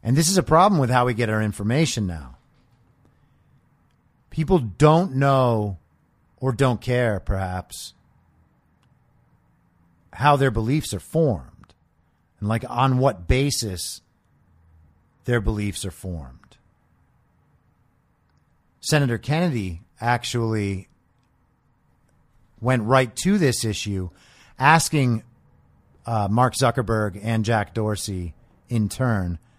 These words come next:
and I think he might have asked in the opposite order. If we're trying to be perfectly accurate here, I don't want to get fact checked. But he asked them if they have,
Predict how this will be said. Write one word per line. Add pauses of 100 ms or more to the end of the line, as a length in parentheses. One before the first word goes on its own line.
(140)
and
I
think
he
might
have
asked
in
the
opposite
order. (760)
If
we're
trying
to
be
perfectly
accurate
here,
I
don't
want
to
get
fact
checked. (2000)
But
he
asked
them
if
they
have,